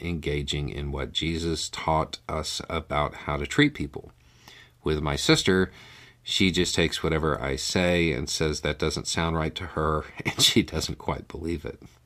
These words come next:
Cognitive dissonance. <laughs> Uh, but she won't Google anything. They just want to shut me up.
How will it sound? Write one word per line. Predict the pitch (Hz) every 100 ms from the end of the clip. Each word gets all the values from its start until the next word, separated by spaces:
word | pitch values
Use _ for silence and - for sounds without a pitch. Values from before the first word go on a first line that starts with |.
| _ _ _ -
Cognitive | - 73 73 71
dissonance. | 69 69 67 - - -
<laughs> | 160 - - - - - - - -
Uh, | 76 73 - - _
but | 87
she | -
won't | 82 80
Google | 67 80 80
anything. | 67 67 - - - - - - _ _ - - - - _ - _ _ _ _ _ _ _ _
They | 87 87
just | 90 -
want | 85 82 -
to | - 82
shut | - 80 - -
me | 73 76
up. | 95 - -